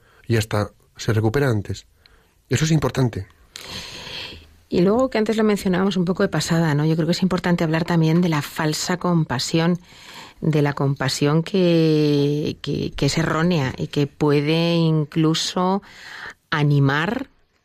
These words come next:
Speaker 2: al mal, ¿eh? Animar a, a, al error. Sobre la base de una falsa compasión,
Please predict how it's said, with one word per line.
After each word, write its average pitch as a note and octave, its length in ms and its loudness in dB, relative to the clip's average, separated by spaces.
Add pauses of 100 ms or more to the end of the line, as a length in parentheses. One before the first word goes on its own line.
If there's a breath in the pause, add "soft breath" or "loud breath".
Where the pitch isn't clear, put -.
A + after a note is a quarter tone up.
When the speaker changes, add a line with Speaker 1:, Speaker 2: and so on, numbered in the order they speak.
(180)
Speaker 2:
al A#2+ 160 -6
mal, D#3+ 300 -2 (220)
¿eh? A3+ 280 -6
Animar C#3+ 600 0 (120)
a, - 640 -4 (720 loud breath)
a, - 460 -6 (280)
al C3+ 160 0
error. C#3+ 440 -2 (680 loud breath)
Sobre E3 280 -2
la D#3 80 0
base F#3 240 -2
de A3+ 80 2
una F#3 160 2
falsa F#3+ 480 -4
compasión, F3+ 640 -2